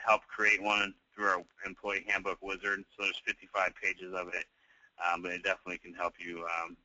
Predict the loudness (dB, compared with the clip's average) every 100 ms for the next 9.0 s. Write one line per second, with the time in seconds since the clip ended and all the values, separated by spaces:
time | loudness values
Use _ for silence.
0 | _ -8 -4 0 2 2 0 -4 -4 -2
1 | -2 -2 -6 -10 -10 -6 -6 -6 -12 -10
2 | -10 -10 -12 -12 -14 -20 _ _ _ _
3 | _ _ _ -20 -20 -20 _ _ 4 8
4 | 8 6 -2 2 6 8 8 8 6 6
5 | 4 4 0 2 2 2 -2 -10 -14 -4
6 | 0 0 -2 -8 -2 -2 0 2 4 4
7 | 0 _ -20 _ -2 0 0 -2 2 4
8 | 4 6 6 4 -4 -8 _ _ -2